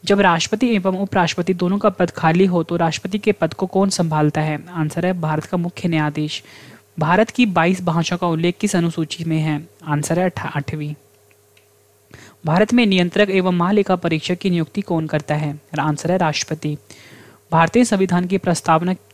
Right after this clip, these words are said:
किन शब्दों से शुरू होती है? आंसर है हम भारत के लोग। बयालीसवें संशोधन उन्नीस सौ छिहत्तर द्वारा प्रस्तावना में कौन से शब्द शामिल किए गए? आंसर है समाजवादी, धर्मनिरपेक्ष और अखंडता। भारतीय संविधान की प्रस्तावना में हमारे देश को किस नाम से पुकारा गया है?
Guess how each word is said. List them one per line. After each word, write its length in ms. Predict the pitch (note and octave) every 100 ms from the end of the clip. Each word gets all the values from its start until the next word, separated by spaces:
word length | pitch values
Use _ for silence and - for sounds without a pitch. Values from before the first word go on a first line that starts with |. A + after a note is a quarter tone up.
| -
किन 100 | A3
शब्दों 360 | F#3 D#3+ G3
से 120 | G3
शुरू 240 | F#3+ E3+ D#3+
होती 280 | D3+ - D3+
है? 220 | D3 D#3 _ _
आंसर 280 | D3+ D3 E3
है 60 | F#3
हम 220 | F#3+ F#3
भारत 300 | D#3 D#3 -
के 140 | E3+
लोग। 380 | E3 D#3 D3 - - - - - - _
बयालीसवें 460 | E3+ E3 F3+ F#3 A#3+
संशोधन 400 | A3 F3+ F#3 F#3+
उन्नीस 140 | F3+
सौ 60 | G3+
छिहत्तर 380 | - F3+ - G3+
द्वारा 300 | F#3+ E3 E3+
प्रस्तावना 600 | - E3 - E3+ F3+ G#3+
में 140 | A3
कौन 220 | - G#3+
से 100 | G#3+
शब्द 240 | G3+ F3+ F3
शामिल 380 | - D#3 D#3+
किए 220 | D#3 D3+ D3+
गए? 220 | D3 D3 - -
आंसर 300 | D3+ D3 E3
है 80 | F3+
समाजवादी, 640 | F#3+ D#3+ D#3 D#3 D#3+ E3+ F#3+
धर्मनिरपेक्ष 680 | E3 E3 D#3+ D#3+ G3 -
और 140 | F3+ G3
अखंडता। 560 | F3 D#3+ D#3 D#3 D3+ - _ - - - - - _
भारतीय 320 | E3+ E3 A#3+
संविधान 440 | A#3+ G#3 F#3 F3 F3+
की 120 | G3
प्रस्तावना 580 | F#3 E3+ - E3+ F3 F3
में 120 | F3+
हमारे 340 | E3+ D#3+ F3
देश 240 | F3 F3+ F3+
को 100 | F#3
किस 240 | A3+ G#3+
नाम 200 | F3+ E3
से 120 | E3
पुकारा 360 | F3 E3 D#3 D#3
गया 180 | D3+ D3+
है? 260 | D3+ D3+